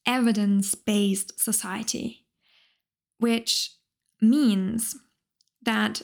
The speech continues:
the principle of needing evidence in order to believe in something and trust in something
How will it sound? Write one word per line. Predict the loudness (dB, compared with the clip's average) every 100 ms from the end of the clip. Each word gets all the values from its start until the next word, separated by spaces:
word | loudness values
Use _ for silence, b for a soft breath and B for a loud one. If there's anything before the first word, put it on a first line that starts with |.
| -4
the | 0 0 0 -4 -4
principle | 0 0 0 -6 -6 -4 -4 -2
of | -2 -2 -4 -6 2
needing | 4 4 2 0 -2 -4
evidence | -2 0 0 0 0 0 -2
in | 0 2
order | 4 2
to | 0 -2 -4 -6
believe | -4 2 4 2
in | 2 0
something | 0 -2 -2 -2 0
and | 0
trust | 0 -2 0
in | 0
something | 0 -2 -4 -6 -8